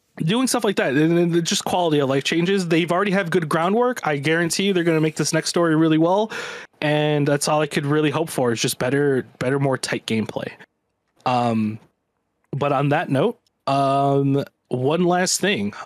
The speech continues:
Uh, so there was a Star Wars F P S announced as well. I know not everybody here is super hard into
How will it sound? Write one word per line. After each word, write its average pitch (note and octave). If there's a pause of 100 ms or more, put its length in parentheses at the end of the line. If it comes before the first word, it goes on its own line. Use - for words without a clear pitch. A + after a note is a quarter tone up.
Uh, B2+
so D#3
there D3
was F#3
a F3+
Star D#3
Wars D#3+
F D#3+
P D3
S C#3+
announced A#2
as A2
well. A2
I B2
know B2+
not A#2+
everybody A#2+
here A2+
is A2
super A#2+
hard A#2
into A2+